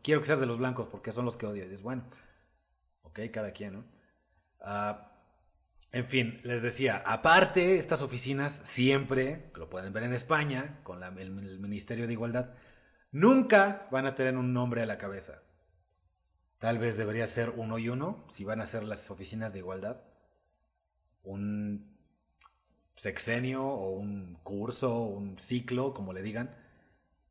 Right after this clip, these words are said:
Una mujer, un ciclo, un hombre.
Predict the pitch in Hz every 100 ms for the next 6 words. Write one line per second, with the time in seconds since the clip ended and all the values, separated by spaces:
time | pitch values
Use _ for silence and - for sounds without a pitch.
0 | _ _ _ _ - 113 113 120 170 175
1 | 170 - - - _ _ 123 110 95 -
2 | 160 170 156 160 160 - - - _ _
3 | _ 123 120 110 95 82